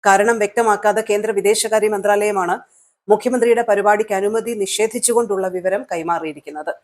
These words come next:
ഒക്ടോബർ പതിനാറിന് ബഹ്റിനിൽ എത്തുന്ന മുഖ്യമന്ത്രി അന്നേ ദിവസം വൈകുന്നേരം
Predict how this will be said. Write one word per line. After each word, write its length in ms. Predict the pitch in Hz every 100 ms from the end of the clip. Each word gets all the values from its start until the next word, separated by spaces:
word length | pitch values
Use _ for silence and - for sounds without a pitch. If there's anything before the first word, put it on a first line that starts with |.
| _ _ _ _ _ _ -
ഒക്ടോബർ 320 | 208 254 277
പതിനാറിന് 500 | 262 247 262 262 262
ബഹ്റിനിൽ 500 | 240 214 247 269 254
എത്തുന്ന 300 | 240 226 226 220
മുഖ്യമന്ത്രി 400 | 214 202 214 220
അന്നേ 200 | 214 202
ദിവസം 320 | 214 214 - 208
വൈകുന്നേരം 540 | 190 202 208 202